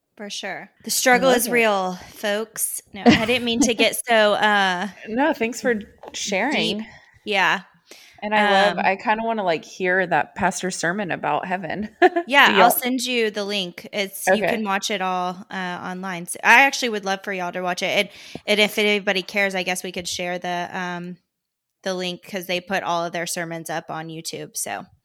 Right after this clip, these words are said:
Speaker 2: Yeah.
Speaker 1: it's a
Speaker 2: Well,
Speaker 1: re-,
Speaker 2: and
Speaker 1: it
Speaker 2: I
Speaker 1: was a
Speaker 2: think
Speaker 1: really great sermon.
Speaker 2: That's awesome. I've actually listened to, I don't know if you were, like, ready to listen to this type of stuff, but I've listened to quite a few stories too of people who have, um, died and gone to heaven and come back.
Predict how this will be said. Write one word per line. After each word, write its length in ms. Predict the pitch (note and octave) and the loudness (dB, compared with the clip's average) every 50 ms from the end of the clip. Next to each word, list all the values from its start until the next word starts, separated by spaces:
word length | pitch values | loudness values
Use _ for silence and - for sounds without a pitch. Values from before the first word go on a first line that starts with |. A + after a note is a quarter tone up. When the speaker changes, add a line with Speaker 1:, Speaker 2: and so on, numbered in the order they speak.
| _ - - - - - - - | _ -20 -20 -20 -20 -18 -14 -8
Speaker 2:
Yeah. 380 | F#3 F3 E3+ E3+ - - - - - _ _ - - - | -2 0 0 2 0 -2 -6 -8 -14 _ _ -18 -6 -4
Speaker 1:
it's 160 | C#4 A3+ - | -4 -2 2
a 60 | - | 4
Speaker 2:
Well, 80 | G#3 G#3 | 4 6
Speaker 1:
re-, 20 | |
Speaker 2:
and 60 | G#3 | 6
Speaker 1:
it 40 | A#3+ | 6
Speaker 2:
I 20 | B3 | 4
Speaker 1:
was 120 | B3 A3+ | 4 2
a 60 | A#3 | 2
Speaker 2:
think 40 | A3 | 2
Speaker 1:
really 240 | G#3+ G#3+ G3 G3 F#3+ | 2 0 0 0 -2
great 260 | F#3+ F#3+ F#3 F3 - | -2 -2 -4 -4 -4
sermon. 380 | - F#3 E3 E3+ - F3+ G3 - _ _ _ _ - _ - _ _ - | -8 -8 -8 -8 -8 -10 -10 -12 _ _ _ _ -20 _ -20 _ _ -6
Speaker 2:
That's 180 | G3+ G3 - F3+ | -6 -4 -2 -4
awesome. 320 | F#3 F#3 - F#3 F3 E3 | -4 -2 -2 -4 -2 0
I've 220 | - E3+ F#3 G3+ A#3 | 2 2 2 4 2
actually 300 | A#3 A3+ - C4 A#3 G#3 | 0 -2 0 -2 0 2
listened 380 | F3+ F3+ F#3 - G3 F#3 F#3 - | 2 2 2 2 -2 -4 -4 -4
to, 340 | - - F3+ E3+ E3+ E3 - | -4 0 0 2 2 2 4
I 80 | - F3 | 2 2
don't 140 | G#3+ A#3+ A3+ | 2 4 2
know 140 | G#3+ G3+ F#3+ | 4 2 2
if 120 | F#3 - | 2 0
you 500 | F3+ F3+ F3+ F3+ F3+ F3 F3 E3+ F3+ F#3 - _ _ _ - | -4 0 2 2 2 2 2 0 -2 -4 -8 _ _ _ 0
were, 180 | F3+ F#3 F3 | 4 4 6
like, 180 | E3 D#3+ D#3 D3+ - | 6 4 2 0 -2
ready 360 | D3+ D#3+ D#3 D#3+ D#3+ D#3+ D#3 | -2 2 2 2 2 0 -6
to 120 | - - E3 | -6 -8 -8
listen 300 | D#3+ D#3 - - D#3+ D#3+ | -6 -6 -6 -8 -10 -8
to 60 | D#3+ | -8
this 180 | D#3 D#3 D#3 - | -8 -8 -10 -8
type 220 | - E3+ E3 - | -6 -6 -6 -6
of 80 | F3 E3+ | -6 -8
stuff, 320 | - - F3 F3 F#3 - - _ - - - - - - _ - | -4 0 0 0 0 -2 -10 _ -20 -20 -20 -20 -20 -18 _ 0
but 100 | F3 F3+ | 4 4
I've 160 | F#3 F#3+ F#3+ | 4 4 4
listened 260 | G3+ G#3 - A3 G3 | 0 -2 -2 -4 -4
to 80 | F#3+ - | -4 -2
quite 260 | - F#3 E3 D#3+ E3 | 2 4 4 4 4
a 40 | E3 | 2
few 220 | - - E3+ D#3 | -2 -4 -8 -8
stories 720 | - - - E3 D#3+ D#3 D3 D3+ D3+ D3+ D#3 - - - | -8 -4 -2 0 0 0 0 -2 -2 -4 -8 -10 -14 -18
too 280 | - - F3 D#3 D#3 D#3 | -10 -4 -2 0 0 0
of 140 | D3+ D3+ - | -2 -4 -8
people 400 | - E3+ E3 D#3 - D3 D3 D#3+ | -10 -10 -10 -8 -6 -6 -4 -4
who 160 | F3 E3 D#3+ | -4 -4 -4
have, 460 | D3+ D3+ D#3 D3+ C#3+ C#3+ C#3+ - - - - | -4 -4 -4 -6 -6 -6 -8 -12 -16 -8 -6
um, 280 | D#3 - - D#3 D#3+ | -6 -6 -4 -8 -8
died 460 | D#3+ E3+ D3 C3+ C#3 C#3 C#3+ F3+ F#3+ _ _ - | -2 -2 0 0 0 -2 -2 -4 -8 _ _ -10
and 120 | D#3+ D#3 | -10 -6
gone 200 | D3+ D3 D3 D3+ | -4 -4 -4 -4
to 80 | D3+ F#3+ | -4 -4
heaven 340 | G3 G3+ G3+ A3+ A#3 A#3 A#3+ | -4 -4 -4 -4 -6 -6 -8
and 140 | - F3+ - | -10 -12 -8
come 140 | F#3 E3 | -8 -4
back. 440 | D3+ D3 D#3+ A3 - _ _ - _ | -2 -2 -4 -4 -6 _ _ -20 _